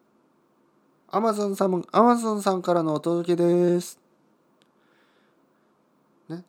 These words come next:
そういうふうに言えば多分大丈夫ですけど、あの、なんかどう考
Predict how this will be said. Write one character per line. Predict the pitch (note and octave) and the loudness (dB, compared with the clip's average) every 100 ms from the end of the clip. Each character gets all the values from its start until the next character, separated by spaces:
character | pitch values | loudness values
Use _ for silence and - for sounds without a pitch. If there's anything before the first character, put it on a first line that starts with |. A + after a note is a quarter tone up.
| _ | _
そ | - | -8
う | C#3 | -6
い | C3+ | -6
う | |
ふ | C3+ | -6
う | G#2+ | -10
に | F2 | -8
言 | E2 | -10
え | |
ば | - - - | -14 -20 -12
多 | G#2 | -12
分 | D#2+ C#2+ | -10 -10
大 | D2 D#2 | -10 -10
丈 | D#2 | -12
夫 | C#2 | -18
で | - | -20
す | - | -20
け | - | -16
ど、 | D#2 C#2+ - _ _ _ _ _ _ _ _ _ _ _ | -14 -14 -18 _ _ _ _ _ _ _ _ _ _ _
あ | - D#2+ | -16 -16
の、 | C#2+ - - _ _ _ _ _ _ _ _ | -16 -20 -20 _ _ _ _ _ _ _ _
な | - | -20
ん | - | -18
か | - | -12
ど | A2 A#2 | -4 -4
う | G2+ | -4
考 | - | -8